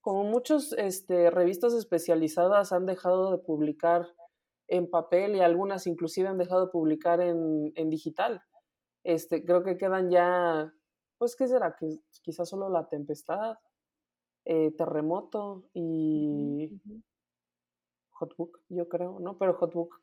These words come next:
Speaker 1: cu-, cubre otras cosas además que no son arte, pero, o sea, quedan muy poquitas revistas especializadas que, pues, tenían todo un tema, ¿no? Una estética, un, un diseño, que también eso era parte del valor mismo de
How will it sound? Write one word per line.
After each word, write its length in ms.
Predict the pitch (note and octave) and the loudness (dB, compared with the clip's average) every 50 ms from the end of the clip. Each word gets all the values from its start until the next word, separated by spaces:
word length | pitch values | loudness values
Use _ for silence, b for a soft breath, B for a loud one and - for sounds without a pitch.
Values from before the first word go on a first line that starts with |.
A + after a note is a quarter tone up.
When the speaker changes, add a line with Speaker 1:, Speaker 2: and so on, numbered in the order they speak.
| _ | _
Speaker 1:
cu-, 200 | _ F3 E3+ F3 | _ -8 -8 -8
cubre 300 | - - E3+ F3 F3 F3 | -4 -2 0 4 6 6
otras 320 | E3 D#3+ D#3+ - D#3 D3+ - | 6 6 4 0 -6 -6 -6
cosas 340 | _ F3+ F3 F3+ E3+ - - | _ -8 -6 -6 -8 -6 -6
además 340 | D3+ D#3 D3 D#3 D#3+ D#3 | -6 -4 -4 -6 -6 -8
que 100 | - - | -8 -10
no 100 | D#3+ D#3 D3+ | -8 -8 -8
son 180 | - D#3+ D#3+ E3 | -10 -10 -8 -8
arte, 240 | E3+ E3+ _ D#3+ D3 | -8 -8 _ -10 -8
pero, 340 | _ - D3 D3+ D3 D3 _ _ _ _ _ _ _ _ _ _ _ _ | _ -6 -6 -6 -6 -8 _ _ _ _ _ _ _ _ _ _ _ _
o 120 | _ F3+ E3+ | _ 0 0
sea, 560 | E3 - F#3+ F3+ F3+ F3+ F3 E3 E3+ - _ _ | 2 0 0 2 2 2 2 0 -2 -6 _ _
quedan 280 | - G#3+ A3+ B3 B3+ B3 | -4 0 0 2 2 2
muy 140 | C4 D4 D#4 | 2 2 2
poquitas 720 | D#4 B3 F#3+ - F3+ - - D#3 D3+ D#3 - - _ - _ | 0 -2 -2 -2 -2 2 2 2 2 0 -6 -20 _ -18 _
revistas 500 | E3 E3+ F3 E3+ E3 E3 D#3+ - F3 D#3+ | 0 4 4 4 4 4 0 -2 -4 -4
especializadas 1080 | D#3+ D#3+ D#3 - D#3 D#3 - D#3+ D3+ D#3 D#3 D#3 - D#3 D3+ D3+ D3+ D#3 E3+ - - _ _ _ _ _ _ _ _ _ _ _ | -4 -8 -6 -6 -6 0 0 0 0 0 -2 0 0 0 2 2 0 -2 -4 -8 -18 _ _ _ _ _ _ _ _ _ _ _
que, 300 | - G#3 G3+ G3 G#3 A3 G#3+ | 0 0 2 2 2 0 0
pues, 180 | - G3 F#3 - | 0 -2 0 0
tenían 360 | G#3+ G3+ G#3+ A3 A3+ A#3 G#3+ | 0 4 4 4 4 4 4
todo 360 | B3 A#3+ A#3 A#3 A#3 A3+ A3+ | 4 6 8 10 10 12 12
un 500 | A3+ A3+ A3+ A3+ A3 A3 A3 G#3+ G#3 G#3+ | 10 10 8 4 2 2 2 0 -2 2
tema, 300 | - A#3+ A#3+ B3 A3+ G3+ | 2 2 2 4 0 0
¿no? 240 | F#3 F3+ F#3+ G3+ G#3 | 0 0 0 0 0
Una 160 | G3+ G3 F#3 | 0 0 0
estética, 920 | E3+ - - G3+ G3+ G3+ G3+ - G#3 F#3 _ - G3+ G3 G3 F#3+ G3 G3 F#3+ | -2 0 0 0 0 0 0 -4 -8 -6 _ -4 -2 -2 -2 -2 -2 0 0
un, 380 | F3+ F3+ F3+ F3+ F3+ F3+ F3+ F3+ | 0 0 0 0 -2 -4 -4 -2
un 320 | E3+ F3+ F3+ F3+ F3+ F3 F3 | -2 -2 -2 -2 -2 -2 -2
diseño, 920 | F#3 F3 D#3+ - G#3 G3+ G3+ G3+ G3+ G3 G3 G3 G3 F#3+ F#3+ F#3+ F#3+ F#3 | -2 -4 -2 -4 -4 -2 0 0 -2 -2 -2 -2 0 0 0 0 -2 -2
que 100 | - F3+ | -4 -4
también 400 | F3+ - F3+ F3+ F#3+ G#3 G#3 G#3 | -2 0 0 0 0 -2 -2 -2
eso 180 | G3+ F#3+ - G3+ | -4 -2 -2 0
era 160 | F#3 F3+ F3+ | 0 0 0
parte 240 | - F#3 F#3 - F#3+ | -2 -4 -2 -2 -2
del 160 | F#3 F3+ E3+ | -2 0 4
valor 320 | E3 E3+ E3+ E3+ F3+ F3 F3+ | 4 4 6 6 4 4 4
mismo 420 | F3+ F#3 F#3 E3+ F3+ F3 E3+ E3 | 0 -4 -4 -4 -4 -2 0 2
de 280 | D#3+ E3 D#3+ D#3 D#3 | 4 4 4 2 0